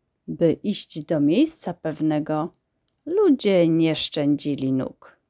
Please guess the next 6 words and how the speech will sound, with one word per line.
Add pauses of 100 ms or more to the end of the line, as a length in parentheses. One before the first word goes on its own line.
(760)
Tu
przed
wojną (460)
wytworna (180)
karczma
stała,